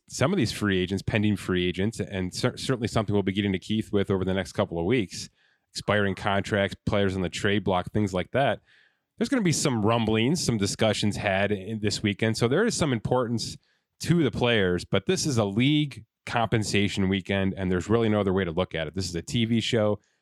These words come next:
There's a ton of television money and sponsorships built into these three events,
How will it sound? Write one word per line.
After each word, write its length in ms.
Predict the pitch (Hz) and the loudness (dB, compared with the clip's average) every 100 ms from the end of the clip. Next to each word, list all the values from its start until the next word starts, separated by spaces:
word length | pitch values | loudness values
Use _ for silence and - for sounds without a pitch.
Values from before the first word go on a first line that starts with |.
| - | -6
There's 120 | 101 | -4
a 60 | 90 | -4
ton 260 | - 120 | -2 -2
of 80 | 113 | 0
television 480 | - 107 107 101 104 | 0 0 0 0 0
money 260 | 98 101 98 | 2 2 0
and 80 | |
sponsorships 640 | 95 101 98 90 98 - - | -2 -2 -2 -4 -8 -6 -6
built 240 | - 95 101 | -4 -4 -2
into 200 | 95 95 | -2 -2
these 260 | 92 87 | -4 -6
three 260 | - 98 95 | -8 -4 -2
events, 480 | 90 92 90 - | 0 -2 -4 -6